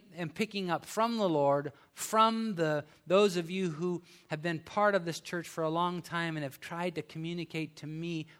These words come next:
what you're about and what you feel God has called you to. And I just placed it into a little, uh, one-sentence statement of mission. Our mission is to introduce others to the love of Christ. That's first.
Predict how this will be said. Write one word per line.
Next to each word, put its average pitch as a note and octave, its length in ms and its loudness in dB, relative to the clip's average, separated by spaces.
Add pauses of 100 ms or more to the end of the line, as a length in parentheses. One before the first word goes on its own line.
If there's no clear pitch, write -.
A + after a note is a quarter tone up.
what F3 160 -8
you're E3 160 -6
about C3+ 540 -4
and B2+ 120 -10
what D3+ 160 -6
you D#3 140 -8
feel D3+ 280 -6
God C#3+ 300 -2
has B2 100 -8
called D#3+ 460 -4
you C#3+ 80 -10
to. D#3 320 -6 (240)
And D#3 140 -4
I D3+ 100 0
just D#3 320 -10
placed - 400 -6
it D#3+ 80 -8
into D3+ 320 -8
a - 20 -4
little, C#3 320 -2 (380)
uh, B2+ 220 -2
one-sentence D3+ 1200 -8 (160)
statement D#3+ 540 -6
of C3+ 120 -6
mission. A#2 400 -10 (240)
Our D#3+ 220 4
mission E3+ 400 -6
is C3+ 140 -10
to - 120 -10
introduce D#3 480 -6
others C3+ 360 -2
to - 120 -16
the C3+ 100 -8
love C3 220 -4
of C3+ 160 -14
Christ. A#2+ 460 -8
That's A#2 180 -14
first. - 600 -14